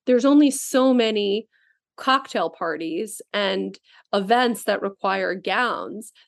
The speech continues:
that you actually have in your life. So the first thing we did is, still with our reserve product, which is the a la carte rental business, we, you know, casualized the inventory.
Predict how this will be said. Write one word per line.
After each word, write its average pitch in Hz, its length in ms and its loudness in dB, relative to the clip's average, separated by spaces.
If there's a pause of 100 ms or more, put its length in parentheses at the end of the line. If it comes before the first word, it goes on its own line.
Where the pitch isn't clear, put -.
that 220 120 -2
you 226 160 0
actually 196 400 -2
have 226 400 -2
in 175 60 -6
your 175 160 -6
life. 240 360 -2
So 180 380 -4 (300)
the 214 80 -4
first 427 280 -2
thing 247 140 -2
we 208 140 -4
did 196 180 -4
is, 185 180 -6
still 330 240 -4
with 285 140 -2
our 208 140 -2
reserve 202 560 -6
product, 233 600 -4 (360)
which 240 180 -10
is 208 120 -14
the 214 120 -6
a 208 100 -2
la 202 120 -2
carte 202 200 -8
rental 262 300 -4
business, - 500 -16 (400)
we, 247 500 -10 (100)
you 240 120 0
know, 226 80 2
casualized 247 720 0
the 202 120 -2
inventory. - 540 -4